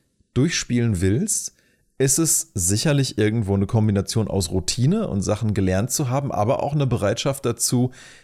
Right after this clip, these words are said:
nicht nochmal die gleichen Fehler zu machen und sich das auch einzugestehen. Und ich weiß nicht genau, warum es das ist, aber vielleicht ist das auch der Grund, warum ich bei Sekiro das dann nicht hatte. Vielleicht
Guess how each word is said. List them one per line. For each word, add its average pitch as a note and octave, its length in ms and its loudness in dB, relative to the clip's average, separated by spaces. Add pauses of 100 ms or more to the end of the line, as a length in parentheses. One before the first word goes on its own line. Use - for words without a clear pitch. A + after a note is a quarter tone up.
nicht C3+ 320 2
nochmal A#2+ 420 2
die A2 80 2
gleichen G2+ 400 -2
Fehler A#2+ 400 0
zu - 180 -4
machen F2 360 -2
und G2 120 -4
sich G2+ 140 -6
das - 220 -4
auch - 160 -8
einzugestehen. F2+ 840 -6 (1000)
Und G2+ 500 -2 (720)
ich A2+ 200 -6
weiß B2+ 240 0
nicht C#3 200 -6
genau, A2+ 400 0
warum A2 320 0
es C3+ 100 -2
das - 180 -6
ist, - 160 -2
aber G#2 180 -2
vielleicht G#2 340 -2
ist - 140 -4
das A2+ 140 -2
auch - 180 -4
der A2 160 0
Grund, G#2 360 -2
warum G#2 300 2
ich G#2+ 240 -2
bei F#2+ 440 2
Sekiro B2 760 0
das G#2+ 240 -2
dann G2+ 200 0
nicht B2 240 -4
hatte. F2 440 -4 (540)
Vielleicht G2+ 580 -2